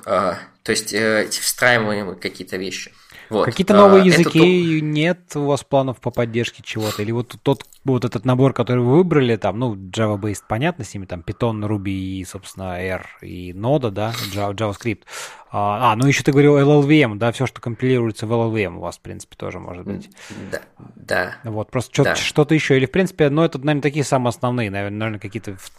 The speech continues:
Speaker 2: другие всё-таки в менее-, в меньшей степени интересные, да, там, не знаю, Lua, там,
Speaker 1: Да.
Speaker 2: какой-нибудь.
Speaker 1: М, в данный момент активно мы, как команда, этим не занимаемся.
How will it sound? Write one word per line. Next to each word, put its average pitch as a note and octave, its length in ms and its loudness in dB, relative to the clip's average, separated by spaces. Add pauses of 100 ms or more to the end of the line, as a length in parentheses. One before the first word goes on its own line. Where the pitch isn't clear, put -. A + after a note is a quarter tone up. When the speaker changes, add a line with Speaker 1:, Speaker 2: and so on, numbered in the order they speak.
Speaker 2:
другие A2 500 0
всё-таки - 320 -14
в G2 60 -8
менее-, G#2 260 -4
в F#2+ 60 -12
меньшей A2 300 -2
степени G2 380 -8
интересные, F#2+ 540 -8
да, F#2 100 -6
там, F#2 100 -10
не F#2 60 -14
знаю, F#2 180 -8
Lua, G#2 600 -2
там, F#2+ 200 -14
Speaker 1:
Да. - 40 -16
Speaker 2:
какой-нибудь. F#2 580 -12 (2250)
Speaker 1:
М, A2+ 1120 -8 (460)
в - 280 -16
данный E3+ 240 6
момент D3+ 280 2
активно D#3 400 -2
мы, C3 480 -4
как - 260 -4
команда, C3 380 2
этим A#2 240 0
не A2+ 100 2
занимаемся. G#2 540 -4